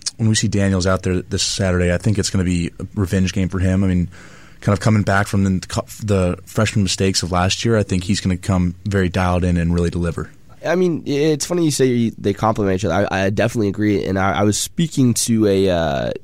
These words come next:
Speaker 2: uh, Berkeley journalist who, who's a beat reporter for the football team, and it, their biggest, um, reservation about that Cal defense was their inability to defend Wildcat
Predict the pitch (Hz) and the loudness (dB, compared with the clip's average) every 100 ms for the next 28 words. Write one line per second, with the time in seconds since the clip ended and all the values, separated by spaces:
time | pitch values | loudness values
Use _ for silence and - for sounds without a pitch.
0 | - - 78 73 69 - - 113 110 113 | -12 -6 -2 -2 -4 -4 0 0 2 2
1 | 104 101 101 98 - 104 - - 107 95 | 2 2 2 0 -2 -8 -8 -4 -2 0
2 | 92 110 107 107 101 - 92 87 87 87 | 0 0 0 0 -2 -4 -8 -6 -4 -2
3 | 92 87 82 - - - 107 107 95 - | 0 -2 -2 -8 -20 -8 -2 0 -2 -2
4 | 113 110 101 - - - - - - 180 | 0 2 0 -4 -18 -20 -20 -8 2 2
5 | 139 110 - - - - - - - - | 2 0 -2 -6 -10 -18 -20 -20 -12 -6
6 | 98 92 87 90 117 117 110 113 117 - | -2 -2 -4 -2 0 2 2 2 2 0
7 | 101 98 92 90 92 90 110 120 110 95 | -2 -2 -2 -4 -4 -2 -2 0 -2 0
8 | 101 92 95 - 117 104 104 104 104 98 | -2 0 -2 0 2 2 2 2 2 0
9 | 95 87 - 107 90 - 98 95 92 101 | -2 -4 -4 -4 -4 -4 -2 -2 0 2
10 | 107 101 - 87 76 | 2 0 -2 -4 -4